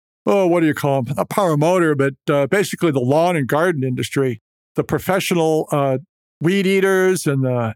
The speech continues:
and, uh, you know, that, that industry for our repair stands. So, uh, you know, things to, to hold chainsaws, to hold your, your weed eater, to, uh, like, golf courses, right? For-, forestry people. Those, uh, like, they had a huge trade show in Kentucky.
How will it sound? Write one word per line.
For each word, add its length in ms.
and, 260
uh, 360
you 80
know, 80
that, 240
that 240
industry 500
for 220
our 80
repair 400
stands. 420
So, 420
uh, 320
you 80
know, 120
things 300
to, 220
to 120
hold 260
chainsaws, 920
to 100
hold 220
your, 160
your 140
weed 260
eater, 420
to, 380
uh, 180
like, 240
golf 300
courses, 560
right? 200
For-, 280
forestry 520
people. 460
Those, 340
uh, 180
like, 180
they 140
had 200
a 40
huge 300
trade 260
show 160
in 100
Kentucky. 580